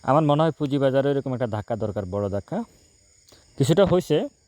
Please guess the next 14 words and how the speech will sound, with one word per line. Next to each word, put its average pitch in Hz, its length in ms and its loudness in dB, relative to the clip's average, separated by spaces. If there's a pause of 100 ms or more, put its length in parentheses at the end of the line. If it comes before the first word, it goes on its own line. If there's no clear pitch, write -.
(680)
তবে 117 160 -4
পুঁজিবাজারের 143 560 2
লোকগুলো 139 360 0
তো 160 80 -4
অনেক 151 180 -4
বেশি 131 180 -6
ভদ্র, 123 320 -2
ইনোসেন্ট। 135 540 -2 (280)
তারা 113 140 -2
আসলে 120 200 -4
চুপচাপই 123 420 -4
থাকতে 131 260 -6
পছন্দ 131 360 -4
করে। 135 280 -4